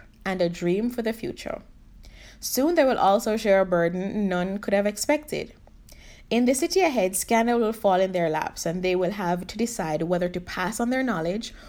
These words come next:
or distrust what they've heard. Will they choose morality and truth in the chaos of a city where you have to fight to flourish?" For now, the five sit quietly with their hopes as the billboards fly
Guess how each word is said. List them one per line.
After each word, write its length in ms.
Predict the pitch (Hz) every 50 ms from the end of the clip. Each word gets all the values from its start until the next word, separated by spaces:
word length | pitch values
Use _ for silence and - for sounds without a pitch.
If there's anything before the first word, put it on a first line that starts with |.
| - - -
or 160 | 202 202 202
distrust 580 | 196 208 208 - - - - 196 175 - - -
what 160 | 185 170 175
they've 200 | 180 175 180 175
heard. 440 | 175 247 247 208 160 147 139 160 190 - - - - - - - - - - - -
Will 180 | - 202 196 196
they 140 | 202 190 196
choose 260 | 190 - 214 214 185
morality 500 | 190 180 180 180 180 185 196 196 - 202
and 160 | 170 165 175
truth 380 | 180 - 269 294 392 440 - -
in 140 | 220 233
the 60 | 233 240
chaos 340 | 240 - 277 254 254 262 -
of 80 | 226
a 80 | 220 220
city 320 | - - 202 - - 226
where 140 | 226 214 190
you 320 | 185 190 185 185 180 180 - -
have 280 | - 202 196 202 -
to 80 | - -
fight 500 | 175 - 185 160 160 254 285 - - -
to 80 | - 196
flourish?" 640 | - - 170 165 190 269 466 480 - - - - - - - - - - - - - - - - - -
For 200 | - - - 226
now, 280 | 214 208 202 202 208 208
the 120 | 202 202
five 320 | 202 - 214 202 208 208 202
sit 180 | 226 220 -
quietly 380 | - - 269 294 269 226 269 269
with 160 | 262 269 262
their 160 | - 185 170
hopes 520 | 196 196 220 247 311 320 - - - - - - - - - -
as 180 | - 196 196
the 80 | 196 190
billboards 500 | 196 202 202 190 185 180 175 180 180 -
fly 560 | - - 240 240 247 262 262 269 247 -